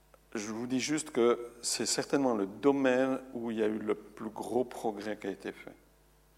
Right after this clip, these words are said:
Vous avez tous vu, si vous avez pris le train entre Lausanne et Genève, quand on passe, euh, entre Gland et Nyon, il y a un immense data center qui s'est construit côté lac, qui s'appelle Safe Host.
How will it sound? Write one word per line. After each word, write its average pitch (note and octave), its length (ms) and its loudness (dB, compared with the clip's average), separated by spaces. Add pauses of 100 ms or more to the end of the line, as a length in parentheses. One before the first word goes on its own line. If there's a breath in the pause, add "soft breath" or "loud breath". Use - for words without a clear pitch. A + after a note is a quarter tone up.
(1400 loud breath)
Vous G#2+ 120 -4
avez A2 100 2
tous D3 280 -2
vu, C#3 140 2
si C#3 100 0
vous A#2 100 2
avez A#2 100 0
pris - 180 -6
le A#2 80 0
train A#2 220 -2
entre A2+ 140 -2
Lausanne A2 280 0
et G#2+ 60 0
Genève, A2 500 -2
quand - 220 -6
on G2+ 60 -8
passe, - 500 -2 (680 loud breath)
euh, F#2+ 280 -4
entre G2 200 -6
Gland A#2 220 -2
et A#2 100 0
Nyon, G#2 440 0 (260)
il F2+ 60 -12
y G2+ 40 -10
a F#2 40 -6
un F#2+ 100 -8
immense A#2 300 -4
data A2 260 0
center A2+ 300 -6
qui G2+ 100 -8
s'est - 160 -6
construit - 480 -10
côté G2 300 -6
lac, G2 260 -4 (1160 soft breath)
qui - 80 -14
s'appelle - 300 -6
Safe - 360 -4
Host. - 440 -6